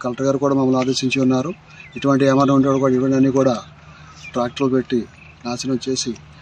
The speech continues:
అటువంటి రిపోర్టులు కూడా వెంటనే పంపించమని కూడా మమ్మల్ని ఆదేశించి ఉన్నారు. ఈవేళ ఆ ప్రకారం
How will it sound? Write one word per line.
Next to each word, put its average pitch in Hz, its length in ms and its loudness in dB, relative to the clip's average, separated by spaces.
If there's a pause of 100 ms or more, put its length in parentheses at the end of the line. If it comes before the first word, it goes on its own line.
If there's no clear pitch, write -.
(300)
అటువంటి 135 340 0
రిపోర్టులు 143 380 2
కూడా 131 160 2 (220)
వెంటనే 127 320 -6
పంపించమని 131 460 -2
కూడా 123 160 -4 (120)
మమ్మల్ని 117 300 -6
ఆదేశించి 120 420 -8
ఉన్నారు. 120 260 -4
ఈవేళ 120 220 -8 (640)
ఆ - 100 -6
ప్రకారం 135 400 -2